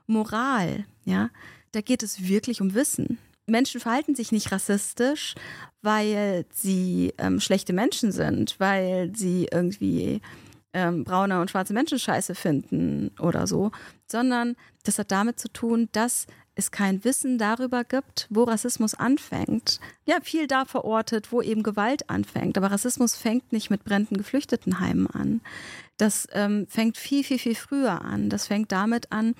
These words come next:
dass wir irgendwie denken, so, „Ja, aber Pipi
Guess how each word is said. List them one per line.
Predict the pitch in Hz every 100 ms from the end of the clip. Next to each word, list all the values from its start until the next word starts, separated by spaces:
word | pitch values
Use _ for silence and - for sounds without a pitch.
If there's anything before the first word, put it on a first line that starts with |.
| - - -
dass | - 202
wir | -
irgendwie | 220 208 214
denken, | 202 220 220
so, | 202
„Ja, | 185 190 220
aber | 202 202 196 - - -
Pipi | - - 226 208 -